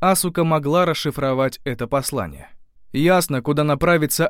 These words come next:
Асука, поняв смысл послания. Надо полагать, направится она в отделение Нагата,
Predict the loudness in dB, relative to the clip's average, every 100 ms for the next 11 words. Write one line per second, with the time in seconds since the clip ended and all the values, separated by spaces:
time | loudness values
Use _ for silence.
0 | 0 0 0 -2 -4 0 2 4 2 0
1 | 0 0 0 -2 2 2 2 0 0 -4
2 | -10 -18 -20 -20 _ _ _ -12 -8 -4
3 | -2 -2 -2 0 0 0 -2 0 -4 0
4 | 0 2 0 0 -2 0 0 2 0 2
5 | 0 2 2 0 0 0 2 2 0 -12